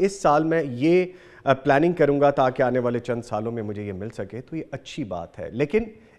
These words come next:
एक ज़ात ऊपर बैठी है जो सारी तदबीर करने वाली है। आपकी सारी तदबीरें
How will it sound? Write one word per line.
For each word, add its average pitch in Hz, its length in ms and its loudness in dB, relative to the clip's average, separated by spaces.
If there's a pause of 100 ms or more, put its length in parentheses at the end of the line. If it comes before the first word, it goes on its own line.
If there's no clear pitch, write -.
(160)
एक 190 360 4
ज़ात 139 480 2
ऊपर 160 300 0
बैठी 120 340 -2
है 127 200 0
जो 139 140 -6
सारी 147 420 2
तदबीर 139 600 0
करने 107 360 -2
वाली 95 300 -6
है। 92 180 -10 (440)
आपकी 151 280 2
सारी 175 360 2
तदबीरें 147 640 0